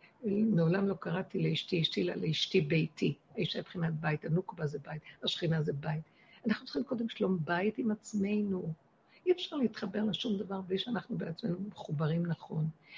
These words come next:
ולא הקמנו את החלק של השכינה בתוכנו. התכלית שאנחנו לא צריך לרוץ אחרי אף אחד שיגיד לנו מה לעשות. אנחנו משתמשים במורי דרך לעזור לנו, אבל מורי דרך,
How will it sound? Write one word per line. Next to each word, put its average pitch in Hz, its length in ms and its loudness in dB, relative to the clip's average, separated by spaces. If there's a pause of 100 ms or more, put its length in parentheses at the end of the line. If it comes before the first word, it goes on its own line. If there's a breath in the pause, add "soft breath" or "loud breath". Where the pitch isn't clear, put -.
(340 loud breath)
ולא 165 240 2 (100)
הקמנו 185 440 -2
את - 60 -10
החלק - 320 -2
של - 140 -4
השכינה 156 340 0
בתוכנו. 196 480 -4
התכלית 202 680 -2 (480 loud breath)
שאנחנו 185 400 0
לא 254 60 2
צריך - 260 -6
לרוץ 226 300 2
אחרי 240 300 -2
אף 220 140 -4
אחד 226 220 -4
שיגיד 214 200 0
לנו 214 180 2
מה 214 100 2
לעשות. 220 680 -4 (800 loud breath)
אנחנו 175 260 0
משתמשים 190 580 0
במורי 170 400 4
דרך 156 520 0
לעזור 160 440 2
לנו, 175 340 0
אבל 160 280 0
מורי 170 260 0
דרך, 214 400 -2